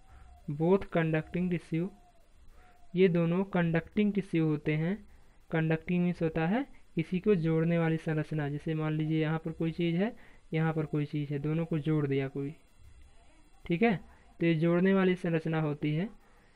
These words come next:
तो वही चीज़ लिखा गया है, "They are both conducting tissue।" इनको conducting टिश्यू कहते हैं। ठीक है, "and constitute a vascular bundle,"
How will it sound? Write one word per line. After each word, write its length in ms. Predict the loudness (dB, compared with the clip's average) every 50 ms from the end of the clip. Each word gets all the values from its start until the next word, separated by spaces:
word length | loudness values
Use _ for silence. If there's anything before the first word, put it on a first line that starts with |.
| -14 -4 0
तो 80 | 2
वही 120 | 4 4 4
चीज़ 240 | 2 0 0 2
लिखा 280 | 2 0 2 2 2 2
गया 200 | 2 2 2 0
है, 140 | 0 0 -2
"They 400 | 0 2 2 4 4 4 4 4
are 100 | 4 2
both 300 | 0 0 0 -4 -6 -4 -2
conducting 540 | -2 0 0 -2 -2 -2 -4 -4 -2 0
tissue।" 340 | -2 -4 -4 -4 -4 -4 -4 -4 -8 -18 -20 -20 -20 -20 -14 -8 -4
इनको 260 | -4 -2 0 0 -2
conducting 640 | 0 0 0 0 0 -2 -2 -4 -2 -2 0 0 0
टिश्यू 320 | -2 -4 -4 -2 -2 0
कहते 300 | 0 -2 -2 -2 -4 -4
हैं। 200 | -2 -2 -4 -6 -8 -12 -18
ठीक 220 | -10 -10 -8 -6 -4
है, 140 | -4 -4 -6 -10 _ -20 -20 -20 -20 -20 -20 -20 -20 -20 -20 -20 -20 -20 -16 -6 -2
"and 300 | 0 2 4 4 4 4
constitute 680 | 4 2 2 2 0 -2 -2 2 2 4 4 4 2 0
a 180 | -2 -2 0 2
vascular 460 | 2 2 2 0 0 2 2 4 4
bundle," 380 | 4 2 2 0 0 0 -2